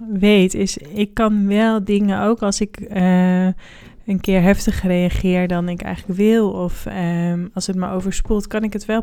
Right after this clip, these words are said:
plaatsen of zo, hè? Dan snap ik vaak wel wat er gebeurt en wat ik dus nodig heb. En ik denk heel vaak als het gaat om,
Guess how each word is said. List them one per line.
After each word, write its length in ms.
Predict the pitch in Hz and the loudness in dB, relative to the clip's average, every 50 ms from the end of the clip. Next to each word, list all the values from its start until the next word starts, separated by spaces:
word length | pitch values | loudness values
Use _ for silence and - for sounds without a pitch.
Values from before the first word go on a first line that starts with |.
| - - | -4 -6
plaatsen 680 | - 202 185 190 208 226 226 220 208 - - - 175 175 | -4 -2 0 0 2 2 0 0 -2 -4 -6 -8 -8 -8
of 80 | 165 | -8
zo, 120 | - - 170 | -6 -6 -4
hè? 220 | 165 185 233 277 | -4 -2 -4 -4
Dan 160 | 294 285 233 | -2 -4 -4
snap 340 | - - - 226 214 214 - | -4 -4 -2 -2 -2 0 0
ik 100 | - - | -2 -2
vaak 240 | - 196 180 175 - | -2 -6 -6 -4 -4
wel 300 | 196 190 190 202 214 208 - - - - - - - - - _ _ - | -2 0 0 0 0 -2 -4 -10 -20 -20 -20 -20 -20 -20 -20 _ _ -6
wat 200 | 196 202 196 - | -4 -4 -2 -2
er 60 | 202 | -4
gebeurt 640 | 170 - 175 160 151 - 196 208 208 196 180 170 - | -6 -4 -6 -2 2 4 4 6 6 4 2 0 -2
en 280 | 185 175 175 175 185 - - - - - - _ | -4 -6 -4 -4 -6 -6 -10 -18 -20 -20 -14 _
wat 200 | - 185 185 - | -4 -4 -4 -4
ik 160 | - 202 190 | -6 -8 -6
dus 180 | - 185 175 - | -6 -6 -4 -2
nodig 520 | 175 175 185 185 190 185 180 165 - - | 0 2 2 2 2 0 -2 -4 -8 -10
heb. 140 | - 165 165 - | -12 -12 -12 -10
En 180 | - 247 277 277 | -8 -6 -2 -2
ik 140 | 247 214 208 | -2 0 0
denk 200 | 190 185 190 190 | -2 -2 -2 -2
heel 280 | 190 196 196 214 240 | -2 -2 -2 -2 -2
vaak 240 | 233 - 226 202 - | -2 -2 -4 -4 -4
als 160 | - 190 - | -6 -6 -6
het 140 | - 190 - | -6 -6 -6
gaat 400 | - - 190 185 196 214 202 - | -4 0 2 2 2 2 0 -2
om, 320 | - 196 185 180 185 185 | -6 -4 -2 -2 -2 -2